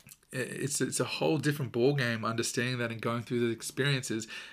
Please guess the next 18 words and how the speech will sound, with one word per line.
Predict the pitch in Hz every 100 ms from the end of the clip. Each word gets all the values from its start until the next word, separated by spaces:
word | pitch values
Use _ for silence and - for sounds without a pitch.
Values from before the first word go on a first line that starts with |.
| -
And | 123 135 -
ultimately, | 143 214 339 - 131 143 143 -
you | - 190
know, | 165
I | 170
grew | 120 127 202
as | 143
a |
person | - - 202 - 120
and | 117
learned | 120 160 208 156
more | 160 135
about | 131 135
myself. | 120 - 71 - - - - - -
So, | - - 135 131
um, | 123 117 113 - - - - - - - -
what | 147 151 240
I | 262